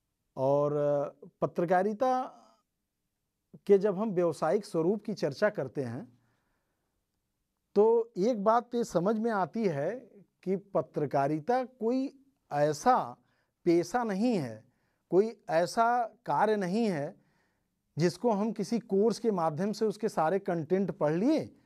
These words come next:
और हम पत्रकार बन गए। ऐसा ज़रूरी नहीं है। ये किसी एग्जाम का, किसी कोर्स को पास करके पत्रकार बन जाना, यह आवश्यक नहीं है।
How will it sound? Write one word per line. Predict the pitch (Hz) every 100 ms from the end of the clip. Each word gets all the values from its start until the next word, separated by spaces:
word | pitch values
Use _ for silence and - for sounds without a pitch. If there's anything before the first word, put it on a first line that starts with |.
| _ _ _
और | 156 160
हम | 165 156
पत्रकार | 143 117 135 156 180
बन | 180 180
गए। | 170 165 _ _ _ _ _ -
ऐसा | 156 185
ज़रूरी | 180 175 170 190
नहीं | 175 147 151
है। | 101 101 _ _ _ _ _ _ _ _ _ _ _
ये | 151 185 190
किसी | 185 156 208 214 208 _ _ 165
एग्जाम | 139 127 160 202
का, | 196 196 202
किसी | 208 170 151 175
कोर्स | - 165 202 202
को | 214
पास | 208 - 143 175 190
करके | 214 190 226
पत्रकार | 196 170 143 160 170 180
बन | 123 160 196
जाना, | 180 139 147 - _ _
यह | 165 180
आवश्यक | 151 156 - 208 202
नहीं | 160 165
है। | 107 101